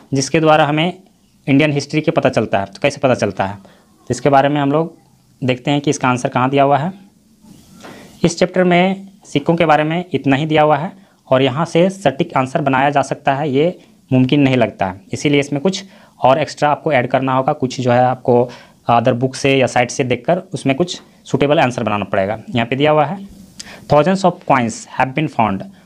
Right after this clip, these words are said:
हज़ारों सिक्के मिले प्राचीन भारत में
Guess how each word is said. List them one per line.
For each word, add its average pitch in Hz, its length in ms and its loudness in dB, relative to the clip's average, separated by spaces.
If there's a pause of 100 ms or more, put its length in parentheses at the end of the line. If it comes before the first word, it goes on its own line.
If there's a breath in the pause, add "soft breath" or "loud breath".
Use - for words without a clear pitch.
(240 soft breath)
हज़ारों 151 240 4
सिक्के 190 420 -2 (180)
मिले 139 360 4 (720)
प्राचीन 151 300 0
भारत 131 280 0
में 180 240 -2